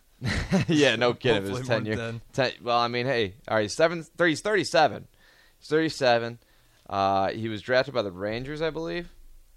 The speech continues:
Speaker 2: I believe he was drafted by the Rangers. Let's see. No.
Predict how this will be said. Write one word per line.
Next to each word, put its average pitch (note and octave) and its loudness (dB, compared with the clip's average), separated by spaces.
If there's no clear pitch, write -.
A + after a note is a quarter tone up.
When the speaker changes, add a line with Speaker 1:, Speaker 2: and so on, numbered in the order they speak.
Speaker 2:
I - -20
believe A#2+ -2
he A2+ -6
was G2+ -8
drafted G2 -6
by F#2 -8
the F2+ -8
Rangers. F2 -12
Let's - -14
see. F2+ -10
No. F#2+ -8